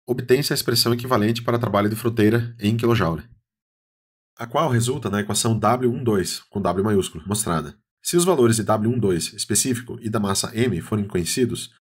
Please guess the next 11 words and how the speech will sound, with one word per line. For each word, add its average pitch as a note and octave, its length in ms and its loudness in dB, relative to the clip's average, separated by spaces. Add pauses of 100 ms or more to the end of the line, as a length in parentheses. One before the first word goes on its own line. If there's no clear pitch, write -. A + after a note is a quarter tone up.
(120)
não A#2 180 2
é D#3 40 0
necessário B2 460 0
refazer A2+ 420 0
a A2+ 60 2
integral. A2 440 -4 (260)
Basta F#2 240 0
multiplicar G#2+ 420 -2
o G#2 60 2
trabalho F#2 240 -4
específico G#2 640 -4